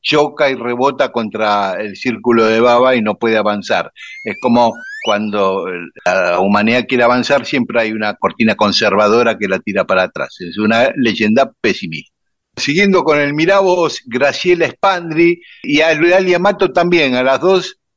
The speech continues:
le despertaron Mirá Vos la historia de Tilda Tamar.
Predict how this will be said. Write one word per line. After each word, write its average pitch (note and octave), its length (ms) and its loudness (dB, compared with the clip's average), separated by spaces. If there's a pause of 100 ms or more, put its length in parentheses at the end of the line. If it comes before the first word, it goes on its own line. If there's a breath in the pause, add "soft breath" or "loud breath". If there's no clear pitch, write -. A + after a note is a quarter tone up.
le A#2+ 220 -2 (160)
despertaron C#3+ 640 -2
Mirá C#3 240 2
Vos E3 400 -4
la B2 160 -6
historia C3+ 560 0
de A#2+ 120 0
Tilda B2 380 -2
Tamar. G2 380 -2